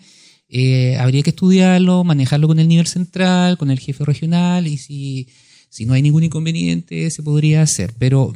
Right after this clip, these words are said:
estamos empeñados específicamente en la construcción del cuartel de la P D I, que ese daría las condiciones para que trabajen las unidades como corresponde y p-,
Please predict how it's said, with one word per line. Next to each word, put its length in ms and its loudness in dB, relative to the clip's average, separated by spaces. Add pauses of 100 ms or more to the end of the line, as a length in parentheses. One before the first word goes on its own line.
estamos 360 0
empeñados 460 2
específicamente 920 0
en 80 2
la 80 2
construcción 580 -2
del 480 2
cuartel 600 -2
de 100 2
la 100 0
P 120 2
D 100 4
I, 220 4
que 180 -4
ese 160 -2
daría 400 2
las 220 2
condiciones 640 0
para 220 -2
que 80 -2
trabajen 440 -2
las 180 2
unidades 420 2
como 200 -6
corresponde 640 -2 (280)
y 120 -4
p-, 140 -10